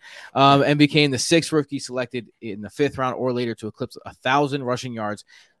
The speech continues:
in the past twenty seasons. So these guys don't just grow on trees. Patterson also set the single season, his single season career highs for rushing yards and rushing touchdowns. All right, Falcons offense.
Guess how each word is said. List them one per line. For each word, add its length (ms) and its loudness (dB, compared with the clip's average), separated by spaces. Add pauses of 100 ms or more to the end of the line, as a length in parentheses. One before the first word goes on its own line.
(140)
in 160 0
the 40 0
past 320 0
twenty 380 -2
seasons. 560 -6
So 300 -10 (380)
these 220 0
guys 240 4
don't 160 -6
just 160 -8
grow 180 -2
on 140 -6
trees. 340 -12 (360)
Patterson 420 -2
also 280 -6
set 200 -10
the 60 -12
single 300 -8
season, 340 -8 (500)
his 420 -2
single 240 -12
season 360 -12 (320)
career 200 -2
highs 280 -4
for 120 -10
rushing 300 -6
yards 260 -8
and 200 -10
rushing 280 -8
touchdowns. 540 -12 (280)
All 100 -2
right, 180 -2 (300)
Falcons 340 2
offense. 480 0